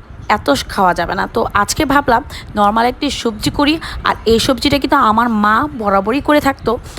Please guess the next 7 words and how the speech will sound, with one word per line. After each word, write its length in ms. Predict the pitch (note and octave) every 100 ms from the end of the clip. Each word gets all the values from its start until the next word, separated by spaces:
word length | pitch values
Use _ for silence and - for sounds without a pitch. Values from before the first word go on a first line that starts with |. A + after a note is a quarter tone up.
| -
চলুন 260 | - B3 C#4
তাহলে 280 | C4+ A#3+ D4+
খুব 180 | D4+
সিম্পলভাবে 760 | - - A#3+ C#4+ C#4+ B3+ A#3 D4+ - - - - -
এই 160 | A3 A#3
সবজিটা 460 | C4 G3+ A#3 A#3 - -
করছি। 420 | G3 G#2+ - G3